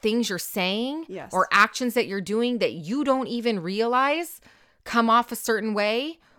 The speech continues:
Speaker 1: or are offensive or maybe harmful or damaging. So even being open to hearing those perspectives goes a long way.
Speaker 2: Yes. Yeah, no, I think that's, maybe that's the piece of it. And that's something that I've always, a big root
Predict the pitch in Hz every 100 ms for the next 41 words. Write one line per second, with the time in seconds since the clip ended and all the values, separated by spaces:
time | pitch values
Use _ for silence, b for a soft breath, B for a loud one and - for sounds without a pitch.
0 | b 208 202 185 196 190 - 202 202 -
1 | 269 269 262 - 196 196 185 - - 196
2 | 214 202 185 202 208 190 220 214 180 165
3 | 180 214 254 277 311 - B B B -
4 | 262 262 311 330 302 294 - 220 226 233
5 | 185 - 208 214 208 185 - 175 - 196
6 | - 170 139 - 180 180 170 170 170 160
7 | 160 135 151 139 - 247 185 - - 214
8 | 220 208 208 214 220 233 262 247 226 -
9 | - 262 381 349 269 - 214 208 202 202
10 | 208 202 220 202 202 214 208 208 202 -
11 | 185 196 196 196 B B B B B B
12 | _ - - 214 208 208 208 277 277 220
13 | 185 214 226 214 - - -